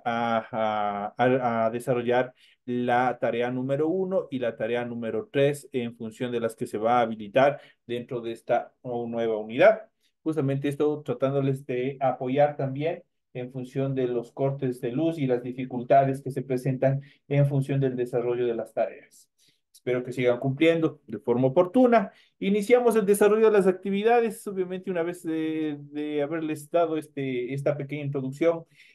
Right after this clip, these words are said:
eh, en función de las actividades y los cambios que se dan, vamos a iniciar de forma inmediata con el desarrollo de las actividades.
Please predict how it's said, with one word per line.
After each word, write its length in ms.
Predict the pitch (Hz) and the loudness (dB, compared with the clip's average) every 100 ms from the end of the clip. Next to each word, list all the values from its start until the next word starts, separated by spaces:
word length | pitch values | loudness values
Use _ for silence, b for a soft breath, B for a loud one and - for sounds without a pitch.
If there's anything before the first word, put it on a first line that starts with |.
| b | b
eh, 300 | 117 120 123 | -2 0 0
en 100 | 123 | -4
función 320 | 131 131 143 | -6 -4 -2
de 80 | 143 | 0
las 140 | 131 | -2
actividades 600 | 131 135 127 147 147 147 135 | -4 -6 -2 2 2 0 -6
y 60 | |
los 220 | 117 120 | -6 -4
cambios 300 | - 139 135 | 0 0 0
que 100 | 139 | -4
se 100 | 131 | 0
dan, 220 | 170 208 202 B B - | 2 2 0 B B 4
vamos 260 | 233 220 | 4 4
a 40 | 190 | -2
iniciar 440 | 156 143 165 165 | -4 4 6 6
de 80 | 151 | 2
forma 220 | 156 160 | -2 -2
inmediata 540 | 151 131 139 139 139 | -2 2 4 4 2
con 200 | 139 135 | -2 -2
el 180 | 135 131 | -2 0
desarrollo 600 | 131 120 120 117 123 131 | 2 0 0 -4 -2 -2
de 300 | 113 113 120 | -2 -6 -6
las 160 | 117 110 | -6 -6
actividades. 680 | 110 - 110 151 170 127 | -10 -10 0 4 4 2